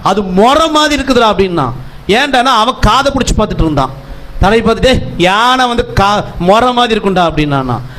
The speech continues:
ஒருத்தன் சொன்னானா, "இல்லடா, யானை வளைஞ்ச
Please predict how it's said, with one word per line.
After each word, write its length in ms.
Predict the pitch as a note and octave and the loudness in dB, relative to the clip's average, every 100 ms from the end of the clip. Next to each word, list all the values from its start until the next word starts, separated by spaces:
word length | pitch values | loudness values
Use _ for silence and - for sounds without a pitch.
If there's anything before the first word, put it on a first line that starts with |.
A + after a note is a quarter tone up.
| - - | -14 -4
ஒருத்தன் 360 | - A#3+ - D4+ | 2 2 2 0
சொன்னானா, 240 | C#4 C4+ | 2 2
"இல்லடா, 380 | B3+ A#3+ E4 D4+ B3 | 2 2 2 2 2
யானை 340 | A3 C4 D#4+ | 2 2 0
வளைஞ்ச 460 | C#4+ A#3 D4 E4+ D#4+ | 2 2 2 0 -2